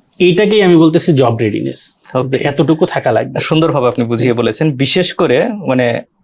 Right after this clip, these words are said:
Speaker 2: মানে ক্যারিয়ারটা লক করার হলো বেশি
Speaker 1: হ্যাঁ।
Speaker 2: জরুরি। লক করলে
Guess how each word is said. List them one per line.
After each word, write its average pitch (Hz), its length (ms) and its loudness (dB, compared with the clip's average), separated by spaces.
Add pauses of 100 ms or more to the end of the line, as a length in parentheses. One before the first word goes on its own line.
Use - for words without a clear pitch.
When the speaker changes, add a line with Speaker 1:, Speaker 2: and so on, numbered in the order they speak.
(120)
Speaker 2:
মানে 127 140 0
ক্যারিয়ারটা 170 680 0
লক 135 280 0
করার 139 240 2
হলো 131 120 0
বেশি 127 200 0
Speaker 1:
হ্যাঁ। 120 100 2
Speaker 2:
জরুরি। 113 300 -2 (360)
লক 147 280 2
করলে 196 340 2